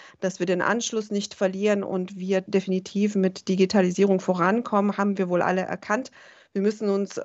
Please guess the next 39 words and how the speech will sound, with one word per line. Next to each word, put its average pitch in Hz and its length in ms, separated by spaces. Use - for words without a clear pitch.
wohl 185 420
nur 185 240
gegenseitig 190 800
an 202 100
die 190 140
Hand 233 240
nehmen 220 240
und 214 100
es 220 180
mit 202 220
den 226 120
gemeinsamen 208 760
Anstrengungen 196 640
versuchen, 196 420
uns 185 140
voranzubringen, 196 680
damit 226 260
wir 214 200
eben 208 440
den 196 140
Anschluss 269 340
nicht 185 140
verlieren 190 380
und 190 180
Ländern 196 380
wie 185 260
Indien 220 320
und 185 160
China 208 300
uns 190 240
im 180 300
Bereich 175 320
Bildung 196 480
nicht, 185 540
ja, 185 160
den 185 160
Rang 202 320
ablaufen. 151 560
Und 190 360